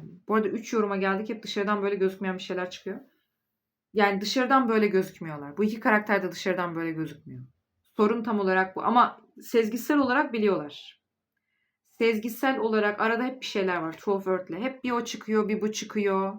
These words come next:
Hem biraz belki kaderin cilvesi, hem zaten içsel olarak iki taraf da biliyor. Hep bir şey çıkıyor. Çünkü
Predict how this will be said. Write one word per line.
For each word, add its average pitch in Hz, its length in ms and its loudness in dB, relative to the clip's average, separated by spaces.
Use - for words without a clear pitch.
Hem 294 160 -4
biraz 262 320 0
belki 214 260 -4
kaderin 214 360 0
cilvesi, 185 460 -6
hem 214 200 0
zaten 208 300 -4
içsel 190 320 -4
olarak 185 240 -2
iki 190 100 -14
taraf 175 300 -4
da 160 100 -8
biliyor. 165 160 -6
Hep 285 140 -6
bir 247 60 -4
şey 196 240 0
çıkıyor. 156 320 -10
Çünkü 202 440 -4